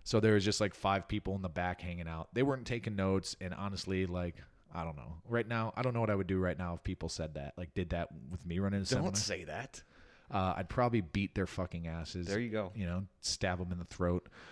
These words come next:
Speaker 1: But, um, yeah, so we started training the program and, you know, started on the collegiate, eh, because we're elite. I was a collegiate athlete.
Speaker 2: Oh, no.
Speaker 1: Right?
Speaker 2: Don't, guys, mistake. Don't do that.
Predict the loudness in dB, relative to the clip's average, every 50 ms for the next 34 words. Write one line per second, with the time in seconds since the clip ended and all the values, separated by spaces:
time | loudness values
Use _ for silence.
0 | -20 -20 -20 -20 -16 2 6 6 6 6 6 6 6 6 8 8 6 4 4 2
1 | -2 -4 -4 -8 _ _ _ _ _ _ _ _ _ _ _ _ _ -20 _ _
2 | _ _ _ _ _ _ _ _ _ _ _ _ _ _ _ -20 _ _ _ 2
3 | 4 4 4 4 2 2 2 4 2 2 4 4 4 4 4 2 2 0 0 0
4 | 2 2 2 2 4 2 0 0 -2 -4 -6 -4 -2 -2 -2 -2 -2 0 0 2
5 | 2 2 0 -2 -2 -2 0 2 2 2 2 0 0 0 -4 _ _ _ _ -6
6 | -6 -6 -4 -4 -2 0 0 0 2 2 2 4 4 2 2 0 -2 -2 -2 -2
7 | -2 -2 -2 -2 -4 -2 -2 0 2 2 0 0 0 0 0 -2 -2 -2 -4 -6
8 | -8 -8 -8 -6 -2 2 2 2 2 2 4 6 6 6 6 2 -2 -8 _ _
9 | _ 2 2 4 4 2 -2 -4 -4 -2 -2 -2 -2 -2 -6 _ _ -4 -4 -4
10 | -4 -6 -6 -4 -6 -8